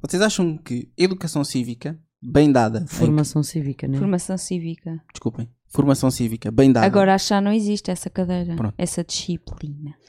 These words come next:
Speaker 1: Formação cívica bem dada, em que fala sobre os problemas da sociedade e porque é que votas e como é que se faz o I R S, para que é que serve, porque é que são impostos, eh, e esse tipo de coisas, tipo, bem dada mesmo,
Speaker 2: Uhum.
Speaker 1: é mais importante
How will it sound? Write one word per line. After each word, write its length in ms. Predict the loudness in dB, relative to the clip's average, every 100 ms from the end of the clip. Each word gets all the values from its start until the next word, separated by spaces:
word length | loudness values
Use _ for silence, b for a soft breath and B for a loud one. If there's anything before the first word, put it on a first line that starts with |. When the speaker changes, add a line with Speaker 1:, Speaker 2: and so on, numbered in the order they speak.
| 0
Speaker 1:
Formação 480 | 6 8 8 6 4
cívica 400 | 4 2 2 2
bem 140 | 4
dada, 260 | 4 4 4
em 60 | -2
que 60 |
fala 240 | -4 -4 -4
sobre 340 | -2 -2 -2 -6 -8 -10 -12 -16 -18 -16
os 100 | -10
problemas 340 | -4 -2 -2
da 80 | -4
sociedade 680 | -4 -2 4 6 8 6 2
e 120 | -6
porque 240 | -8 -8 -8
é 20 |
que 120 | -6
votas 560 | 0 4 4 0 -10 -12
e 80 | -10
como 200 | -6 -6
é 20 |
que 60 |
se 60 | -4
faz 120 | -4
o 40 | -2
I 60 |
R 200 | -4 -4
S, 160 | -6 -6
para 140 | -10
que 80 | -8
é 40 |
que 80 | -6
serve, 260 | -4 -4 -4
porque 120 | -10
é 20 |
que 80 | 0
são 120 | 4
impostos, 480 | 6 6 2 0 -20 b b b b
eh, 500 | -8 -6 -4 -4 -4 -6
e 160 | -4
esse 140 | -4 -2
tipo 140 | -4
de 40 | 2
coisas, 320 | 2 2 -4
tipo, 220 | -6 -2
bem 160 | 2 4
dada 240 | 4 4
mesmo, 340 | 2 0 -2 -4
Speaker 2:
Uhum. 300 | -4 -2 -2 -4 -8 -6 4
Speaker 1:
é 80 |
mais 240 | 6 6 4
importante 680 | 2 0 2 2 0 -10